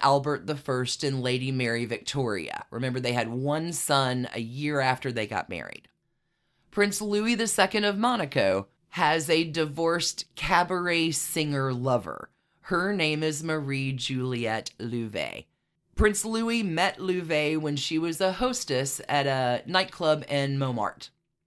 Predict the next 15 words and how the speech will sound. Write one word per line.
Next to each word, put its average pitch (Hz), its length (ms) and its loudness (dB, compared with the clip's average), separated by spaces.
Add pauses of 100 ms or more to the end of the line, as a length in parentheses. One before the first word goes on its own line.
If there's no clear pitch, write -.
(320)
Normally, 196 760 4
an 151 260 -2
illegitimate 190 640 2
child, 147 460 4
especially 156 580 0
one 139 580 0
born 151 420 -2
to 156 200 0
a 143 80 2
divorced 143 640 -2
mother 139 480 2
of 127 260 -2
lowly 151 440 -2
birth, 131 580 0
just 160 320 -4